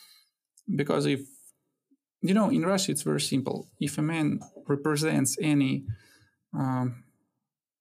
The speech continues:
company, he tells about it and he tells that, uh, "Look, I'm affiliated, but I will show you the truth as I think it is." Uh, good sides and bad sides.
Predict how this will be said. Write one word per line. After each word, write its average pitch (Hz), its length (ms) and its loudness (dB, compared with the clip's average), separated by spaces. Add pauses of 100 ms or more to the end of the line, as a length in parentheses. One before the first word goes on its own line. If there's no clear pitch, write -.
(140)
company, 190 500 0 (840)
he 139 540 -2 (420)
tells 160 220 0
about 156 380 -2
it 151 160 -2
and 139 260 0
he - 140 -10
tells - 300 -2
that, 135 360 -4
uh, 147 60 -2
"Look, 147 520 -2
I'm 147 240 0
affiliated, 190 680 0 (640)
but 147 200 0
I 147 100 2
will 143 160 4
show 185 280 2
you - 300 -2 (320)
the 147 120 2
truth 180 440 0
as 147 160 0
I 147 100 0
think 147 320 -4 (100)
it 147 200 -2
is." - 260 -6 (880)
Uh, 139 300 0
good 170 260 2
sides 180 460 0
and 131 180 2
bad 135 220 -2
sides. - 480 -6